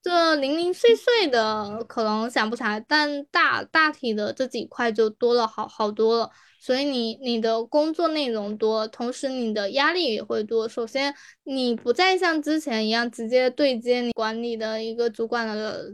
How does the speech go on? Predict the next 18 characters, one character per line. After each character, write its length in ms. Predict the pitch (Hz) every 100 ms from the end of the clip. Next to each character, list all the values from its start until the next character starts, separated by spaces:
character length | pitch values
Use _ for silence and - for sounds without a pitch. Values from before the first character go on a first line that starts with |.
| 262
的 260 | 247 240 226
老 220 | 220 226
师， 60 | - -
你 120 | 233
需 160 | 226 311
要 420 | 320 302 269 254
跟 920 | 247 262 254 254 254 247 247 247 254 - _ _
更 220 | 339 320
上 300 | 311 370 349
面 300 | 302 254 226
一 80 | 233
层 360 | 220 214 208 214
的 200 | 214 220
进 240 | 233 233
行 160 | 226 214
沟 240 | 233 226
通 400 | 226 240 226 226
了， 100 | 214